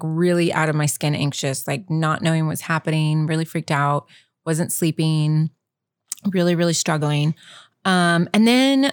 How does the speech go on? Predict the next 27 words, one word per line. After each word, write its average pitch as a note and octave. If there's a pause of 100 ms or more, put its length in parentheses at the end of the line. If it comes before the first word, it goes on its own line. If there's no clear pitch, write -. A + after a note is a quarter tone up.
about F#3
a -
week G3
and G3+
a -
half F#3
in, E3+
I F3
was E3+
like, G#3+
"Oh G4+
my B4
God, B4
this -
is -
kinda F#3
fun." B3
Like, D3+
you F3
know, E3+
we F3+
get F3+
to -
be D#3
home G#3+
and, F3+
like, D#3+